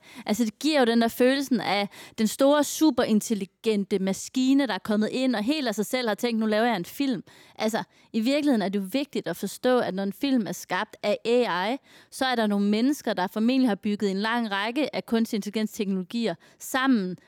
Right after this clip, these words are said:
til at lave forskellige elementer af den film, og der er rigtig mange menneskelige beslutninger involveret i forhold til, hvad er det for nogle machine learning-modeller, der er brugt, hvordan er de kodet sammen,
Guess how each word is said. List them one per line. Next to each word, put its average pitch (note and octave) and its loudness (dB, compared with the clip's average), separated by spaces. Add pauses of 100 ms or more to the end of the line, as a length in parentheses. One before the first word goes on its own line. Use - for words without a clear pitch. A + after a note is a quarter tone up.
(140)
til C4+ -2
at G#3+ 0
lave G#3+ 0
forskellige A3 -2
elementer G3+ 0
af F3+ -2
den G#3 -2
film, A#3 -2
og G3 -4
der G3+ 0
er G3+ -4
rigtig A#3+ -4
mange G#3 0
menneskelige A3+ 0
beslutninger G3+ -6
involveret G3 0
i G3 -4
forhold G#3+ -2
til, G#3+ -2 (260)
hvad A3+ -2
er A3 -2
det A#3 -2
for A3+ -6
nogle F#3+ -2
machine C4 0
learning-modeller, G3 0
der F3 -4
er F3 -2
brugt, A#3 -2 (240)
hvordan G#3+ 0
er A#3 4
de G#3 -4
kodet F#3+ -2
sammen, B3 0